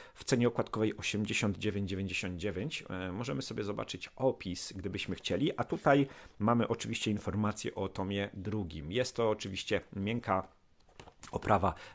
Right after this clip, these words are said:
ze skrzydełkami, jak widzimy. E, nie ma żadnych dodatków, natomiast, e, no, jest to względnie całkiem spory grubasek. I powiem wam szczerze,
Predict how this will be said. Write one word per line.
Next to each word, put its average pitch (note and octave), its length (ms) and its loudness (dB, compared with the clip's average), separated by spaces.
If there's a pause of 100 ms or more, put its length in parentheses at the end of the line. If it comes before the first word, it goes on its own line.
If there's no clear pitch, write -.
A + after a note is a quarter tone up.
ze E2 160 -4
skrzydełkami, F#2+ 680 -2 (280)
jak F#2 220 -2
widzimy. F#2+ 500 0 (280)
E, F#2 260 2
nie F#3 140 6
ma F#3+ 100 8
żadnych D#3+ 240 4
dodatków, - 600 2
natomiast, C3 600 2
e, B2+ 40 6 (420)
no, A3+ 140 2
jest - 200 4
to E3+ 100 2
względnie F#3 600 2
całkiem E3 340 0
spory C#3 340 4
grubasek. G#2+ 640 2 (340)
I - 80 -4
powiem A3+ 320 8
wam E3 160 8
szczerze, D3+ 460 6